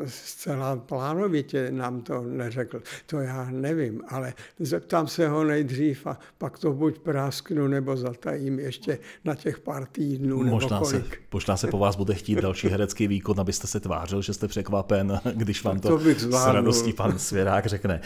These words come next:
Speaker 2: Nicméně, je to patnáct her, které
Speaker 1: Ano.
Speaker 2: má v repertoáru
Speaker 1: Čili
Speaker 2: divadlo
Speaker 1: všech, ano.
Speaker 2: Járo-, Járy Cimrmana, čili všechny. Řekněte mi, jednoduchá otázka,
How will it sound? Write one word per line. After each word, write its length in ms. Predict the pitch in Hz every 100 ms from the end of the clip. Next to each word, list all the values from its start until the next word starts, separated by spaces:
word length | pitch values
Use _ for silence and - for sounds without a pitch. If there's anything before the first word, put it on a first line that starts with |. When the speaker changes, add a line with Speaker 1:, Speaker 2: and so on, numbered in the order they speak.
| - -
Speaker 2:
Nicméně, 460 | 107 104 147 147 90
je 120 | 87
to 100 | 92
patnáct 420 | 135 120 127 131 -
her, 360 | 85 80 127
které 220 | 185 - 87
Speaker 1:
Ano. 100 | 87
Speaker 2:
má 120 | 90
v 40 |
repertoáru 540 | 87 98 92 95 85 90
Speaker 1:
Čili 120 | 139
Speaker 2:
divadlo 220 | 143 196
Speaker 1:
všech, 420 | 208 165 165 - -
ano. 120 | 143
Speaker 2:
Járo-, 220 | 95 95 -
Járy 240 | 107 92
Cimrmana, 460 | 101 92 90 85 95
čili 220 | - 113
všechny. 420 | 139 101 - 101 117 - - - -
Řekněte 440 | - 127 127 135
mi, 140 | 95 76
jednoduchá 460 | 98 147 147 - 107
otázka, 600 | 90 82 82 - 73